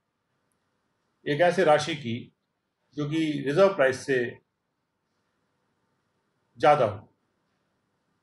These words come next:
for want of a bid of an amount not less than the reserve, such reserve price।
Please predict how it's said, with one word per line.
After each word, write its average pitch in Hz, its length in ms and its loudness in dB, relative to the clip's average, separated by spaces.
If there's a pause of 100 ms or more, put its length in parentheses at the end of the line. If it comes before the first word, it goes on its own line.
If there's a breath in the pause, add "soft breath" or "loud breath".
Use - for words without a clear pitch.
(1300)
for 139 140 0
want 196 220 2
of 160 160 0
a 156 60 -4
bid 170 240 0
of 151 140 0
an 143 80 -2
amount 156 420 -2
not 170 260 0
less 139 140 0
than 143 240 -4
the 127 80 -4
reserve, 120 300 -2 (400)
such 123 100 -2
reserve 135 400 -4
price। - 200 -4